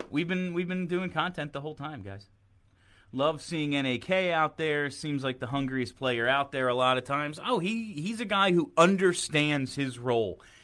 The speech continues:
He is out there. N A K is out there to bring energy,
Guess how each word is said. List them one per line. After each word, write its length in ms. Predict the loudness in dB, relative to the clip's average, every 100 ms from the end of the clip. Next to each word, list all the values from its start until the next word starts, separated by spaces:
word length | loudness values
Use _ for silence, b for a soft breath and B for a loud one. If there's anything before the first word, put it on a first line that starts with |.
| B
He 180 | 0 4
is 160 | 4
out 300 | 2 0 -2
there. 400 | -2 0 0 -2 -8 _ _ _ _ _ _ -8
N 140 | -4
A 120 | -4 -4
K 260 | -2 -2
is 160 | 0 0
out 240 | 2 2
there 360 | 0 0 0 -4 B B B B -20 -14
to 140 | -10
bring 340 | -6 0 0 0
energy, 640 | 0 -2 -2 0 0 0